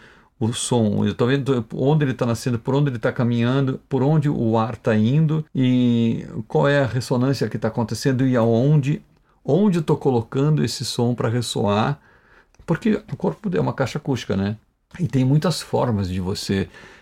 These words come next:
fazer esse som ressoar, porque você tem que gerar ressonância.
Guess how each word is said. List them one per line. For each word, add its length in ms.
fazer 340
esse 220
som 260
ressoar, 560
porque 280
você 260
tem 260
que 80
gerar 360
ressonância. 800